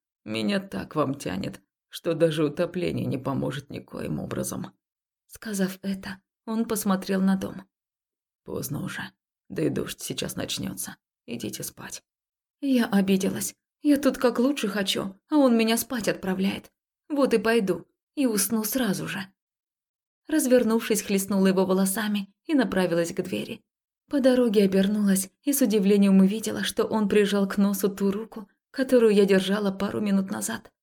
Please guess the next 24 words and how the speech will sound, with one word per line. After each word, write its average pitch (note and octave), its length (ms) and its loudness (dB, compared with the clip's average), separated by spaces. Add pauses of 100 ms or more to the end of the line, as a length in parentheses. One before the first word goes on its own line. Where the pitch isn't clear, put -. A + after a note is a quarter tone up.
(400)
Решив, B3+ 380 2
что - 180 -2
это F#3+ 220 2
не F#3+ 100 4
моё F#3+ 240 4
дело, G3+ 400 -4 (200)
я C#4+ 180 2
продолжила G3 560 2
свой F3+ 260 -2
путь. - 320 -10 (420)
В - 40 -12
спальне A#3+ 420 0
забралась G3 460 4
под F#3 180 -4
одеяло F#3+ 460 0
и F#3+ 160 0
закрыла F#3+ 420 0
глаза, G3 420 -2 (240)
стараясь B3+ 540 -2
выкинуть G3 480 2
все B3 240 -2
мысли G3 340 0
из F3+ 240 -4
головы. F3+ 480 -6